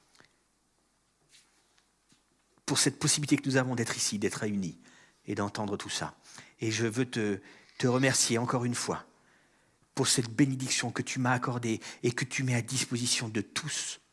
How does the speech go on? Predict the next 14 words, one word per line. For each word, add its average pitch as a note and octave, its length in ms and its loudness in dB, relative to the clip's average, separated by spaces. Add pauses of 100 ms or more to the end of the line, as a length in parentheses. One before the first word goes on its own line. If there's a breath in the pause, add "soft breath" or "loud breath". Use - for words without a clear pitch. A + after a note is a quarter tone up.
(720 loud breath)
Tous B3 140 8
ceux - 180 4
qui E3+ 160 0
veulent D3+ 160 6
croire E3 360 0
en C#3+ 80 0
Jésus-Christ, C3 520 -2
qui - 140 -8
croient D#3+ 400 -4
en C#3 80 -2
toi, A#2+ 320 -4 (260 loud breath)
tu - 160 2
leur D#3 180 4
accordes A#2 540 0